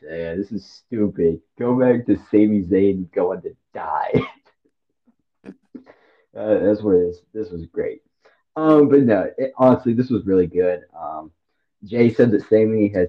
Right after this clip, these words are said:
taken bullets for all of them, and he's bulletproof. Uh, he said that they're a family, and Jey said he loves Sami.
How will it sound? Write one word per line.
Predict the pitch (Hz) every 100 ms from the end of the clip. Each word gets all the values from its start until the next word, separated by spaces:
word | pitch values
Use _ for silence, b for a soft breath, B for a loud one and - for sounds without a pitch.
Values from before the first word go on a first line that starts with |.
| -
taken | 95 98 87
bullets | 101 104 95 _
for | 92
all | 85 87
of | 90 85
them, | 82 78
and | 92
he's | 92 82 -
bulletproof. | 87 87 - 85 82 82 - _ _
Uh, | 80 71
he | 87 87
said | 92 85 82
that | - _
they're | 98 95 90 -
a | 95
family, | 98 92 92 87 92 _ _ _ _ _
and | 80 85 85
Jey | 95 98
said | - 95
he | 90
loves | 95 95 - -
Sami. | 95 92 90 87